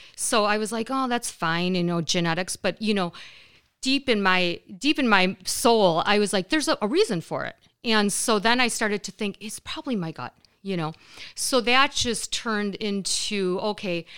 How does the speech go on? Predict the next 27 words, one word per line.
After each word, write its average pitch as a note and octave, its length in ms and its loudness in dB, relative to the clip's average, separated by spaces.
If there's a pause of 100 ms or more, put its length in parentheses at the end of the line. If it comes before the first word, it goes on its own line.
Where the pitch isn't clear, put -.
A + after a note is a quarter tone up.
(240)
I'm B3+ 320 4
gonna A3+ 160 -2
start F#3+ 300 -4
seeing G3 460 -4
people, F3 520 -4
and F#3+ 160 -4
I'm A3+ 220 0
gonna G3 200 -4
start F3+ 340 -8
getting E3 380 -6
answers." - 800 -8 (480)
And G#3 180 0
so A3 240 -2
that A3+ 320 2
led G3 260 -2
me F#3+ 220 -4
into, F3 720 -4 (200)
I F#3+ 280 2
can't F#3 340 -6
even E3 160 -8
tell A#3+ 320 -2
you E3+ 140 -2
how E3+ 120 -6
many D#3 180 -6
doctors D3 520 -8
I C#3+ 100 -10
saw, D3 400 -10